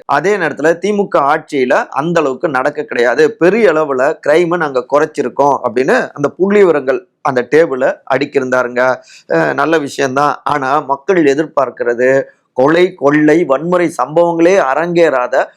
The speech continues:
ஒரு சமூக சூழலை அவங்க எதிர்பார்க்கறாங்க. ஒரு நிம்மதியான வாழ்க்கை முறைய, ஆ, போன ஆட்சி அதை செய்ய தவறிட்டாங்க என்பதற்காகத்தான்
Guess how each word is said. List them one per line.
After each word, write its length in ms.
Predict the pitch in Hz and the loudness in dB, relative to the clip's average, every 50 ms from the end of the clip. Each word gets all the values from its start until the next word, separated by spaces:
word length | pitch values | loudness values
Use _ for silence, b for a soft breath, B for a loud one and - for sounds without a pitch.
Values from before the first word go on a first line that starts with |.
| b b | b b
ஒரு 180 | - 139 139 139 | -2 0 0 0
சமூக 480 | - - 143 170 202 233 220 190 175 | 0 0 -2 0 0 0 0 2 0
சூழலை 600 | 143 - - 180 190 180 170 151 135 123 131 151 - - _ _ _ _ | 0 0 0 0 2 2 2 0 0 0 -2 -4 -4 -8 _ _ _ _
அவங்க 260 | - 131 131 135 175 | -4 -4 -2 0 2
எதிர்பார்க்கறாங்க. 960 | 170 135 131 143 151 139 - 123 123 120 - - 120 117 117 113 120 127 127 - - - | 2 2 2 0 -2 0 -2 -2 -2 -2 -2 -2 -2 -2 -2 -2 -2 -2 -2 -4 -2 -2
ஒரு 200 | 131 139 147 131 | -2 -2 0 -2
நிம்மதியான 600 | 135 156 175 190 196 170 160 147 131 131 156 175 | -2 -2 0 0 0 2 2 0 0 0 -2 -2
வாழ்க்கை 480 | 143 127 143 156 151 - - 147 156 | -2 -2 -2 -2 -4 -2 0 0 0
முறைய, 640 | 151 135 120 127 139 139 135 127 123 127 135 127 B B B B B B B | 0 0 0 0 0 2 2 2 0 0 0 -2 B B B B B B B
ஆ, 180 | 131 127 131 135 | -2 0 0 -2
போன 320 | 123 - 143 156 175 170 | 0 0 2 2 2 2
ஆட்சி 340 | 160 165 185 190 185 - 214 | 2 2 2 0 -2 0 2
அதை 180 | 202 175 160 151 | 2 2 2 -2
செய்ய 260 | 151 147 151 180 190 | -2 2 2 2 2
தவறிட்டாங்க 760 | - - 143 143 165 180 185 180 180 175 165 160 160 170 180 | 2 0 0 0 2 2 0 0 2 0 0 2 2 2 2
என்பதற்காகத்தான் 880 | 170 156 156 147 147 143 127 - - 135 139 131 127 110 - 202 240 | 2 0 0 0 0 0 0 0 0 0 0 0 -4 -2 -2 -2 -2